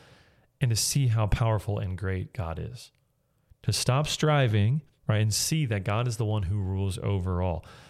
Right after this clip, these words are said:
That the establishment and expansion of his rule cannot be stopped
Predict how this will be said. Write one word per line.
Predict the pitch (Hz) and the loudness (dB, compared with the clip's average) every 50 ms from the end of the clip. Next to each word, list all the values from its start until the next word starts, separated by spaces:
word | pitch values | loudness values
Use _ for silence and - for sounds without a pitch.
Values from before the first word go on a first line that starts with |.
| - - - | -20 -6 -4
That | - 98 | -2 0
the | - 104 | 0 0
establishment | 98 - - - 117 120 131 147 143 151 147 - - 135 131 120 | 0 -2 -2 0 2 2 2 2 2 2 2 2 2 2 2 2
and | 113 107 | 2 2
expansion | 107 95 - - - - 123 127 135 131 - 139 | 0 0 -2 -4 -2 0 0 2 2 0 0 0
of | 123 117 107 | 0 0 0
his | 113 117 104 107 | -2 -2 -2 -2
rule | 113 113 113 107 107 | -2 0 -2 -2 -4
cannot | - - - - 131 123 120 120 123 117 120 127 | -6 -10 -8 -4 -2 -2 0 0 -2 -2 -2 -2
be | 107 92 | -2 -4
stopped | - - - 92 85 82 - - - | -2 -4 -4 -4 -4 -6 -8 -14 -20